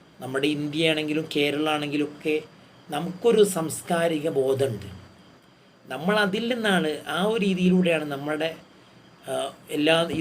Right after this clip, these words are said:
നാട്ടുകാരും മൊത്തം ആ ഒരു രീതിയിലും കൂടിയാണ് നമ്മുടെയൊക്കെ വസ്ത്രധാരണ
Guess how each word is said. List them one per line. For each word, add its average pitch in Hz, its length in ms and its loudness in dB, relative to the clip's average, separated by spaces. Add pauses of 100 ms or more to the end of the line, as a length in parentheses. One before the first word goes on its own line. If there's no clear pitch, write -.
നാട്ടുകാരും 160 580 0
മൊത്തം 143 260 -4 (140)
ആ - 20 -2 (140)
ഒരു 196 200 2
രീതിയിലും 180 580 2
കൂടിയാണ് 190 500 2 (720)
നമ്മുടെയൊക്കെ 151 560 0
വസ്ത്രധാരണ 135 760 -2